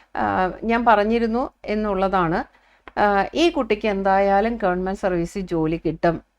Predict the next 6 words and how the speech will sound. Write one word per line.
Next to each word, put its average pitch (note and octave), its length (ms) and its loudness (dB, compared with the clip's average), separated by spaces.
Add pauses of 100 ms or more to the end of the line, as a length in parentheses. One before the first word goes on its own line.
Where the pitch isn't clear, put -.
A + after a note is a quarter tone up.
(140)
ഉറപ്പായിട്ടും G#3 640 2
പ്രിപ്പയർ F#3 460 0
ചെയ്യണമെന്ന് E3 800 0 (100)
പറഞ്ഞു. C3 320 2 (560)
അവര് D4 360 4 (120)
ദുബായിലാണ്. A3+ 720 4